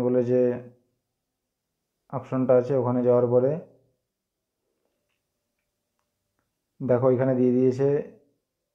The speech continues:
examination schedule of মাধ্যমিক পরীক্ষা ডিসেম্বর দু হাজার উনিশ,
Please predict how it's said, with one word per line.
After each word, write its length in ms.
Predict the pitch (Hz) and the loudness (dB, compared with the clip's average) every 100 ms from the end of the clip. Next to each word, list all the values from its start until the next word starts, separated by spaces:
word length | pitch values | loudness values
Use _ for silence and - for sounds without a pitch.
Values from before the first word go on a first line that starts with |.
| _ 143 | _ -12
examination 760 | 120 123 131 131 131 131 139 135 | -4 0 2 2 -2 -4 -6 -6
schedule 500 | - 120 131 135 131 | -6 -4 0 2 2
of 180 | 127 - - _ - | 2 0 -18 _ -12
মাধ্যমিক 480 | 127 117 123 131 127 | -8 -6 -6 -6 -6
পরীক্ষা 460 | 131 127 123 - 120 110 | -6 -6 -6 -2 -2 -2
ডিসেম্বর 560 | 113 113 127 127 127 123 | -6 -4 -4 2 2 2
দু 80 | 117 | 0
হাজার 240 | 120 123 | 0 0
উনিশ, 320 | 120 120 110 | -2 -2 -4